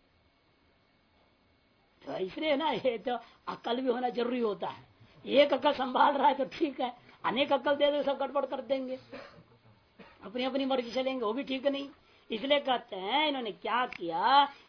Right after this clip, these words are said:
एक चित्त सकल चित्तों को जो निर्माता है,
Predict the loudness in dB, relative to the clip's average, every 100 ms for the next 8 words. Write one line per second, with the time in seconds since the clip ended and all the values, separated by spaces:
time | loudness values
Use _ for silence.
0 | -2 2 2 2 0 0 0 -2 -14 -6
1 | -2 2 0 -2 -12 -6 0 2 2 0
2 | 2 2 4 4 4 2 2 2 0 -2
3 | 0 0 0